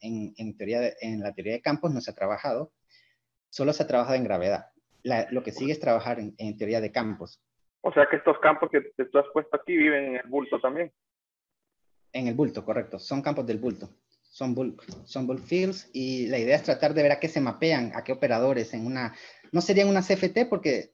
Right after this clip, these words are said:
Speaker 1: eh, no, es una teoría no relativista, es una C F T no relativista, así se llama,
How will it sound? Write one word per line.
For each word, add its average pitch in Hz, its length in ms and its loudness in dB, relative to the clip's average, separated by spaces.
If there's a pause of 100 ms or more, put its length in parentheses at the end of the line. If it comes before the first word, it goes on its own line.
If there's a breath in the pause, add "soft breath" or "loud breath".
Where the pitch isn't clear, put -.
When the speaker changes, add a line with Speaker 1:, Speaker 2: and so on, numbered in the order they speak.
Speaker 1:
eh, 120 320 -2
no, 135 320 0 (420)
es 135 120 -4
una 156 200 2
teoría 135 200 0
no 139 120 0
relativista, 160 720 0
es 123 80 -6
una 127 300 -4
C - 180 -2
F 160 160 -2
T 160 180 -2
no 156 140 2
relativista, 156 580 -4
así 156 140 -12
se 156 160 -6
llama, 151 340 -4